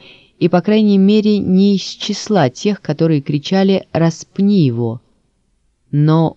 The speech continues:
у народов та же ответственность, как и у личности. Если когда-либо преступление было преступлением народа, то таковым была смерть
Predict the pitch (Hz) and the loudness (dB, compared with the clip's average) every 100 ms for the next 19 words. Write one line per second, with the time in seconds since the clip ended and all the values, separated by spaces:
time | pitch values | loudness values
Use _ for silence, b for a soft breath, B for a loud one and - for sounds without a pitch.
0 | - 156 156 151 160 208 170 127 - - | -6 -2 0 0 0 -2 -2 -6 -8 -4
1 | 151 147 139 135 135 156 170 - 180 180 | -4 -2 -2 -2 -2 -2 -2 -10 -8 -6
2 | 185 - - _ _ _ _ _ - 170 | -6 -8 -20 _ _ _ _ _ -10 -10
3 | - 175 175 170 147 - - - - - | -4 -2 0 -2 -4 -8 -12 -12 -14 -16
4 | - - _ _ _ _ _ _ _ _ | -14 -14 _ _ _ _ _ _ _ _
5 | _ - 180 180 190 202 190 196 202 196 | _ -2 -2 0 -4 -2 0 2 2 0
6 | 175 - 185 175 - 170 175 180 151 143 | -4 -6 -4 -4 -6 -4 0 2 2 0
7 | 135 147 139 - 139 - 135 151 151 143 | 0 0 0 -2 -6 -6 -4 0 0 0
8 | 131 131 131 135 185 156 123 135 _ _ | 0 0 0 0 -2 -2 -6 -10 _ _
9 | _ _ _ _ _ _ - 156 147 - | _ _ _ _ _ _ -6 -4 -4 -4
10 | 131 127 180 190 147 131 127 139 143 _ | -2 0 0 0 0 2 2 0 -4 _
11 | _ _ _ _ _ _ - - 139 143 | _ _ _ _ _ _ -12 -2 0 0
12 | 139 - | -2 -12